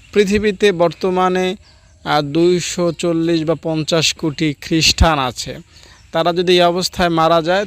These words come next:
তাহলে কোরআনের ভাষ্য মতে তারা জাহান্নামী হবে, জান্নাত তারা কখনোই পাবে না। পৃথিবীতে বৌদ্ধ আছে প্রায়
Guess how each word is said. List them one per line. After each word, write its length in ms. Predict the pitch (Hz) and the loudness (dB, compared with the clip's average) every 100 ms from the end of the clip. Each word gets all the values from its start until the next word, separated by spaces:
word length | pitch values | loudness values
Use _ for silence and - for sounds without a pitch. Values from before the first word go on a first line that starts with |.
| 185 | -4
তাহলে 380 | 170 175 196 | -2 0 -2
কোরআনের 580 | 196 165 156 165 170 165 | -4 -2 0 0 0 -2
ভাষ্য 340 | 143 147 - 170 | -2 -2 0 0
মতে 280 | 165 175 | -2 -4
তারা 280 | 180 175 160 | -4 0 0
জাহান্নামী 580 | 139 131 151 160 160 160 | 0 -2 -2 -2 -2 0
হবে, 220 | 165 190 | -2 0
জান্নাত 400 | 156 143 143 147 - | 0 0 0 -6 -4
তারা 180 | 151 143 | -4 -2
কখনোই 380 | 147 127 175 180 | -4 -4 -4 -2
পাবে 340 | 143 131 123 | -2 -2 -4
না। 140 | 120 - - _ _ _ - - - - | -10 -14 -20 _ _ _ -20 -20 -20 0
পৃথিবীতে 480 | 185 196 190 185 190 | 0 2 -2 0 -2
বৌদ্ধ 400 | 160 175 160 175 | 0 -2 0 2
আছে 300 | 175 160 165 | 2 0 -4
প্রায় 340 | 170 165 165 | 0 2 0